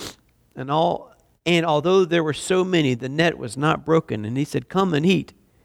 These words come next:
Yet not one of the disciples dared to ask who you are, knowing it was the Lord. And Jesus then came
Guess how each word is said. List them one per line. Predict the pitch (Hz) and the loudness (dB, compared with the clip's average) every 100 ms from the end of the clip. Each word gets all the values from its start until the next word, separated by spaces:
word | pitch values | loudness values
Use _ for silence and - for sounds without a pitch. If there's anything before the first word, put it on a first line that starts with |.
| _ _ _ _ - _ - | _ _ _ _ -20 _ -4
Yet | 151 | -2
not | 156 151 139 | 0 -2 0
one | 170 | 2
of | 202 | 2
the | 180 | 0
disciples | 165 175 170 156 117 | 0 0 0 0 -2
dared | 123 147 | 0 0
to | - 139 | -2 -2
ask | 143 131 - | 0 -2 -6
who | - 170 | -2 2
you | 170 160 135 | 4 2 2
are, | 131 110 | 2 0
knowing | 110 139 147 120 | 0 2 4 2
it | 120 123 | 0 -2
was | 127 | -4
the | 123 123 | -2 2
Lord. | 135 117 - - _ _ _ _ _ _ _ - | 2 0 -4 -14 _ _ _ _ _ _ _ -14
And | 113 117 | -8 0
Jesus | 160 147 139 120 | 2 2 -2 0
then | 156 160 | 0 0
came | - 165 143 107 95 | 0 2 2 0 -6